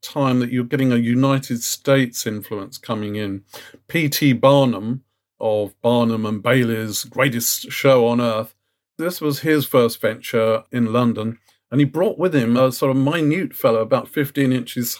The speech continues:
high, called General Tom Thumb, Eugene Stratton, who was a dwarf, and dressed him up as a soldier, gave him a horse and coach,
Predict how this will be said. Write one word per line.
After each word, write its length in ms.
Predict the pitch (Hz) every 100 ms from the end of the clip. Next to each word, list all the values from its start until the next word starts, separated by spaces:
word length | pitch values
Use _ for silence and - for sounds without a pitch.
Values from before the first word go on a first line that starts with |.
| -
high, 440 | 135 98 104 117 - _ _ _ _ _ _ _
called 240 | 143 131
General 400 | 120 143 147 143
Tom 340 | 139 - 139 135
Thumb, 580 | - 160 139 98 87 - _ _ _ _
Eugene 420 | 127 135 127 123
Stratton, 800 | 117 - - 147 143 104 90 113 - _ -
who 160 | 131
was 180 | 120 117
a 340 | 131 123 123 120
dwarf, 520 | 120 139 - - - _ _ _ _ _ -
and 140 | 131
dressed 360 | 127 156 143 -
him 160 | 139 135
up 260 | 123 - - _
as 680 | 120 117 113 113 113 110 -
a 100 | 117
soldier, 640 | - 123 120 120 123 123 131 _ _ _ _ _ _ 107
gave 240 | 120 123
him 180 | 117 110
a 260 | 110 110
horse 400 | 104 135 131 -
and 160 | 107 95
coach, 540 | - 135 127 - -